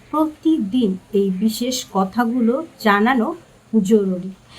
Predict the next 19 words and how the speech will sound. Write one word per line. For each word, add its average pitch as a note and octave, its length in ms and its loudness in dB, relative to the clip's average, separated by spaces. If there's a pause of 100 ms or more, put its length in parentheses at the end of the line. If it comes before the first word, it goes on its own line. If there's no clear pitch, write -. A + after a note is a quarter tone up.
(140)
বিশেষ D#4 360 0
এই F#4 180 4
কথাগুলো C#4 520 0
আপনার G#3 520 0
সন্তানের C#4 880 0
মনে A#3 340 0 (380)
ঢুকিয়ে A#3 360 2
দিতে A3+ 280 0
পারলে A#3+ 600 0 (380)
জীবনের D#4 460 2 (180)
চলার C4 520 2
পথে A3+ 340 -2 (180)
যে F4 380 2
কোনো C#4+ 320 -4
সমস্যার A#3 640 -2
মোকাবেলা A3 680 0 (340)
আপনার A3 380 2
সন্তান A3 680 -2 (140)
করতে A3+ 380 0